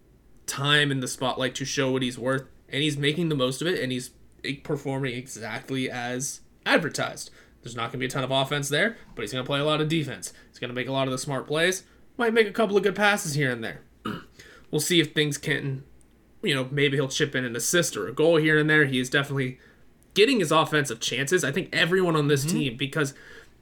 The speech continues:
Speaker 1: like we mentioned, like, this team is pounding shots. In the last two games, they've had eighty-five, I think. They've had over forty in the
Speaker 2: Yeah,
Speaker 1: last
Speaker 2: forty
Speaker 1: two.
Speaker 2: plus in each game.
Speaker 1: Yeah.
Speaker 2: Yeah.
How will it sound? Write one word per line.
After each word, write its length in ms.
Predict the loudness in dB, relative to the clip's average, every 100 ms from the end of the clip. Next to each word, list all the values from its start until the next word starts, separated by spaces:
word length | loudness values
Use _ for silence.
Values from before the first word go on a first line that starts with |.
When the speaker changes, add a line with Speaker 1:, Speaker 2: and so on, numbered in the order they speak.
| -14
Speaker 1:
like 240 | -8 -6 -2
we 100 | 0
mentioned, 420 | 2 2 0 -2
like, 200 | -4 -2
this 160 | -2
team 340 | 2 4 4 2
is 360 | 2 4 2 -2 -14 -20 -12
pounding 640 | -4 2 4 4 4 2
shots. 500 | 0 -2 -2 -4 -8
In 60 | -6
the 80 | 0
last 340 | 0 0 -2
two 160 | 0 2
games, 240 | 2 0
they've 100 | -2
had 300 | -2 -2 -4 -8 -20 -20 -20 -20 _ -8
eighty-five, 1300 | 0 0 0 -4 -8 -8 -6 -4 -2 0 0 -2 -12 -20 -6
I 80 | -4
think. 520 | -2 -2 -4 -6 -14 -20 _ 0
They've 140 | 2
had 180 | 4 2 4
over 220 | 4 2
forty 520 | 2 4 4 4 2 -2 -12 -20 -20 -10
in 60 | -2
the 60 |
Speaker 2:
Yeah, 60 | 0
Speaker 1:
last 200 | 0 2
Speaker 2:
forty 180 | 4 4
Speaker 1:
two. 60 |
Speaker 2:
plus 240 | 4 2 2
in 60 |
each 180 | -2 -2
game. 280 | -4 -6 -6
Speaker 1:
Yeah. 180 | -4 -4
Speaker 2:
Yeah. 180 | -4